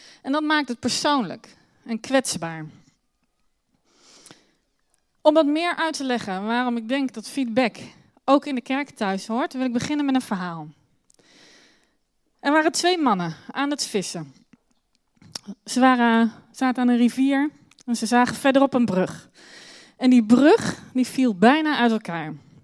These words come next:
En iedere keer dat ze er een auto over zagen gaan, schudde die hele brug gevaarlijk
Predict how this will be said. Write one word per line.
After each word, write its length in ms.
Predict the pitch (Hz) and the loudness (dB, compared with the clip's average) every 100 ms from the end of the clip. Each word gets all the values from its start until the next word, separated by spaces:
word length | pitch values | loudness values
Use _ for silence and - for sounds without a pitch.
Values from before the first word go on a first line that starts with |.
| _ _ _ - - - | _ _ _ -20 -20 -16
En 200 | - 233 | -4 -4
iedere 320 | 277 339 349 330 | 2 4 4 2
keer 320 | 277 262 254 | -2 -2 -2
dat 120 | 240 | -4
ze 100 | - | -6
er 80 | 214 | -6
een 80 | 208 | 0
auto 380 | 277 294 254 | 2 4 4
over 180 | 254 233 | 2 0
zagen 340 | 233 226 226 - | -2 -2 -4 -6
gaan, 460 | 214 220 220 226 - | -4 -2 -2 -4 -10
schudde 560 | - - - - 302 247 | -12 -10 -8 -6 -4 -2
die 180 | 240 | -2
hele 380 | 233 - 269 262 | -2 -2 0 0
brug 380 | 175 208 269 - | 0 0 0 -4
gevaarlijk 680 | 233 - 233 240 240 247 | -10 -6 -4 -2 -4 -6